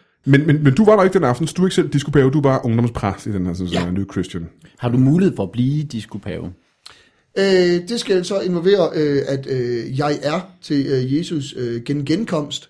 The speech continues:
Speaker 3: Mm.
Speaker 1: Hvornår er det?
Speaker 2: Øh, det er på tirsdag i Amager Bio.
Speaker 1: Aha. Øh,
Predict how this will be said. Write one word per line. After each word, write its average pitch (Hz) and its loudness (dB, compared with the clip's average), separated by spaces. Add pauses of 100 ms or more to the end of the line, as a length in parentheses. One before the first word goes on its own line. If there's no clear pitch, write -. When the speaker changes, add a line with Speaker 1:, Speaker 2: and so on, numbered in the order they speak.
(120)
Speaker 3:
Mm. 101 -8 (120)
Speaker 1:
Hvornår 120 4
er 127 6
det? 107 0 (300)
Speaker 2:
Øh, 156 4
det 214 -4 (100)
er 160 -8
på 160 -10
tirsdag 190 -10
i 143 -8
Amager 180 -10
Bio. 202 -8 (2250)
Speaker 1:
Aha. 85 -12 (480)
Øh, 104 -6